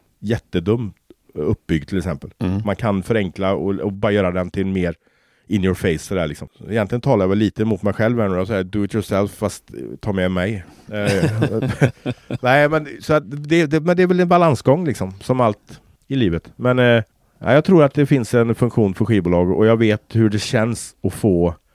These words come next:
Speaker 1: skriva på ett kontrakt och känna att någon tror på en. Det är viktigt för ett
Speaker 2: Mm.
Speaker 1: band. Det får en till att gå den här extra,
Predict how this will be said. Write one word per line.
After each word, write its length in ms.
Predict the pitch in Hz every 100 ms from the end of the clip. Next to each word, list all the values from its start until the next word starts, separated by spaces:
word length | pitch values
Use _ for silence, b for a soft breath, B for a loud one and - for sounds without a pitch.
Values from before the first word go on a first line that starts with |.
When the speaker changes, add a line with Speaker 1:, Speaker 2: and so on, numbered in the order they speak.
| _ _ _
Speaker 1:
skriva 300 | - 107 98
på 240 | - 104
ett 60 | 95
kontrakt 400 | - 107 101 -
och 60 | 90
känna 460 | - - 101 85
att 100 | 87
någon 200 | 101 85
tror 220 | - 98
på 140 | 110 95
en. 140 | 82
Det 80 | 98
är 220 | 107 90
viktigt 420 | 90 - 82 78
för 120 | - 90
ett 60 |
Speaker 2:
Mm. 120 | - 80
Speaker 1:
band. 100 | 85
Det 160 | 117
får 400 | 123 - 98 80
en 100 | 117
till 140 | 127 113
att 60 |
gå 220 | 101 95 85
den 140 | 90
här 200 | 87 78 b b b b b
extra, 500 | 95 - - 82 80